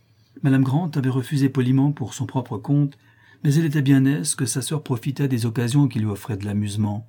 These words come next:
Monsieur Rushworth revint du presbytère après avoir réussi dans l'objet de sa visite, et Edmond parut en même temps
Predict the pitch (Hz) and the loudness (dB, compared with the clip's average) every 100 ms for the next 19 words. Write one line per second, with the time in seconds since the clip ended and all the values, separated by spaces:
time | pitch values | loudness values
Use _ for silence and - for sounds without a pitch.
0 | _ _ _ _ _ _ _ - 135 143 | _ _ _ _ _ _ _ -4 -2 -2
1 | 107 107 - 113 131 - - - 131 113 | -4 -6 -6 -4 -6 -10 -20 -10 -6 -4
2 | 123 123 110 113 107 110 - 123 135 127 | -2 -4 -6 -10 -8 -8 -6 -4 -4 -6
3 | - 110 107 104 107 107 - 135 131 110 | -10 -8 -6 -6 -6 -8 -2 -2 0 -4
4 | 110 110 110 110 - 110 104 104 104 - | -6 -6 -6 -6 -6 -6 -6 -8 -10 -14
5 | _ _ _ _ _ 151 131 110 117 135 | _ _ _ _ _ -2 0 -2 -2 -2
6 | 139 127 131 113 110 107 107 135 143 | -2 -2 -2 -2 -2 -4 -2 -2 -2